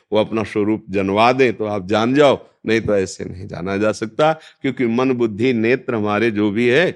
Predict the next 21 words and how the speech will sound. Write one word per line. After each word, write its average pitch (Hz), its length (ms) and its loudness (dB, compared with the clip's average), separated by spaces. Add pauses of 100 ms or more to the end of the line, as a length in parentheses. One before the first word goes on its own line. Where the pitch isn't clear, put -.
(220)
ये 139 60 -2
सब - 240 -6
प्राकृतिक 98 720 -4
है 190 240 0 (180)
और 113 260 0
स्थिति 127 420 -2
चिदानंद 131 600 2
होती 85 360 -4
है। 82 160 -4 (260)
तो 135 60 2
चिदानंदमय 147 920 2
स्थिति 135 380 -2
को 151 140 0
चिदानंद 135 580 4
के 139 160 0
द्वारा 120 240 4
ही 135 100 6
जाना 107 260 2
जा 104 160 0
सकता 95 400 -4
है। 82 120 -10